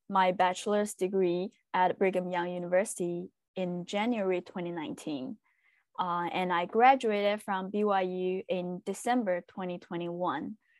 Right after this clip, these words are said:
When I was at B Y U, I studied English language with a minor in translation and localization. And when, when I took minor tran-, uh, classes, uh, I took, uh,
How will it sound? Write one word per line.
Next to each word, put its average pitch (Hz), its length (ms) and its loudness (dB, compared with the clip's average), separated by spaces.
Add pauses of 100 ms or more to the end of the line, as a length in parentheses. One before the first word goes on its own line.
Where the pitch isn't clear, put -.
(600)
When 202 240 2
I 208 120 4
was 262 420 6
at 202 300 2
B 208 120 0
Y 196 160 2
U, 190 260 0
I 185 140 0
studied 202 540 2 (100)
English 190 420 -4
language 190 640 0
with 196 220 0
a 190 60 -2
minor 185 400 -2
in 180 260 -6
translation 180 760 -4
and 190 200 -2
localization. 175 840 -4 (1000)
And 185 480 2 (340)
when, 190 560 2 (260)
when 196 200 0
I 202 160 4
took 277 440 2 (120)
minor 214 520 2
tran-, 226 300 -6 (220)
uh, 190 160 6
classes, 254 680 2 (380)
uh, 185 480 4
I 202 220 4
took, 226 240 -4 (580)
uh, 190 380 8